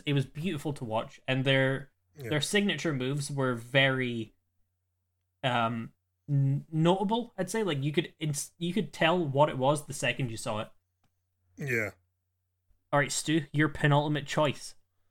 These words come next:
Speaker 2: So I almost put down, uh, the three D, and then I didn't. And then I almost put down, uh, the Road Warriors Doomsday, uh, device, and then I didn't. And then I didn't pick a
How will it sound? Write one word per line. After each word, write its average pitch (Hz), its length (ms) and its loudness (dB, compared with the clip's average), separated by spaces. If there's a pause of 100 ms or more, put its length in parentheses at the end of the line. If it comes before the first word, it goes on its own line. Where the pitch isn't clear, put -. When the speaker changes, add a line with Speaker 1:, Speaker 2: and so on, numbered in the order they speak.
(800)
Speaker 2:
So - 180 6
I 226 180 12
almost 240 500 8
put 240 160 4
down, 185 520 8 (220)
uh, 170 180 6
the 160 100 2
three 175 300 6
D, 147 340 0
and 135 100 -4
then 147 100 0
I 143 80 2
didn't. 135 340 -4 (300)
And 147 120 -8
then 160 80 2
I - 40 4
almost 185 200 2
put 196 100 0
down, 175 300 4
uh, 156 240 4
the 147 140 4
Road 151 200 6
Warriors 147 360 4
Doomsday, 156 540 4
uh, 139 80 -6
device, 127 480 -2
and 143 100 -8
then 139 100 0
I 139 60 2
didn't. 135 300 0 (720)
And 156 180 2
then 202 280 12
I 175 180 10
didn't 185 240 4
pick 190 200 4
a 175 160 4